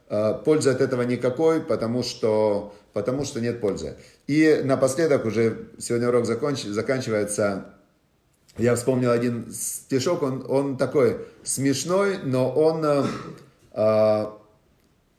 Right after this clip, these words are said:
он как раз показывает, в каком мире мы живём. Иногда зло настолько сильное, и его ты не можешь победить, зло в других людях, ты его в себе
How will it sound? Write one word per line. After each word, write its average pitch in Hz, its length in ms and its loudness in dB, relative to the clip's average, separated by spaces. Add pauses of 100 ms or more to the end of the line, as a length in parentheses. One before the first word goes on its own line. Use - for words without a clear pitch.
(240)
он 170 220 4
как 156 200 2
раз 160 400 4 (100)
показывает, 147 640 2
в - 80 -10
каком 156 260 -4
мире 156 160 2
мы 143 120 -2
живём. 123 300 2
Иногда 127 300 0
зло 170 540 -2 (200)
настолько 131 540 2
сильное, 151 800 -2
и 123 60 -2
его 135 320 0
ты 165 220 -6
не 160 100 -4
можешь 170 240 -2
победить, 127 480 0
зло 107 260 2
в 110 80 0
других 123 360 -2
людях, 110 300 -2
ты 135 80 0
его 127 140 0
в - 60 -6
себе 143 500 0